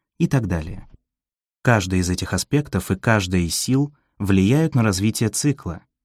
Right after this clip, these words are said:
и все они взаимосвязаны. Например, уровень образования в стране влияет на уровень производительности, а это, в свою очередь, определяет объёмы её торговли с другими странами. Уровень торговли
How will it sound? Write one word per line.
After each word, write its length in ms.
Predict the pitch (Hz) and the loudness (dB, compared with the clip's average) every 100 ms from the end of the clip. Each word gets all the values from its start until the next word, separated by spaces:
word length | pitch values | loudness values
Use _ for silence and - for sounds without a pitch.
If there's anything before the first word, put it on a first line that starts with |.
| _ _ | _ _
и 120 | 107 | -4
все 380 | - - 104 104 | -2 -4 0 2
они 220 | 107 107 | 4 4
взаимосвязаны. 920 | 95 98 95 95 107 92 80 80 - _ _ _ _ _ - | 2 2 2 0 -2 -2 -4 -8 -12 _ _ _ _ _ 0
Например, 540 | 104 110 123 139 131 | 0 4 4 4 2
уровень 360 | - 127 120 113 | 0 2 4 4
образования 560 | 110 101 107 156 165 90 | 2 0 2 4 4 2
в 40 | |
стране 340 | - 101 95 | 0 0 2
влияет 440 | 85 98 139 170 - | 2 2 2 2 2
на 100 | 107 | 2
уровень 360 | 117 127 123 | 4 4 2
производительности, 1000 | 123 123 123 143 113 95 80 78 - - - _ _ _ | 2 0 2 0 0 -2 -6 -6 -8 -14 -18 _ _ _
а 140 | 95 | 0
это, 240 | 180 196 151 | 2 0 0
в 60 | |
свою 280 | - 143 110 | 0 0 2
очередь, 480 | 90 - 80 90 - _ _ - | 0 -4 -10 -12 -16 _ _ -4
определяет 640 | 95 104 104 135 160 139 | 0 2 4 4 2 2
объёмы 420 | 98 98 135 147 | 0 2 4 4
её 300 | 120 101 95 | 2 0 0
торговли 420 | 95 90 104 120 | 0 0 0 2
с 80 | 113 | 0
другими 320 | 101 90 90 | 0 0 0
странами. 580 | 87 - 110 87 80 90 _ _ _ _ _ - | 0 0 0 -2 -6 -14 _ _ _ _ _ 2
Уровень 300 | 110 101 95 | 2 4 2
торговли 600 | 92 90 131 147 80 | 0 0 0 0 -4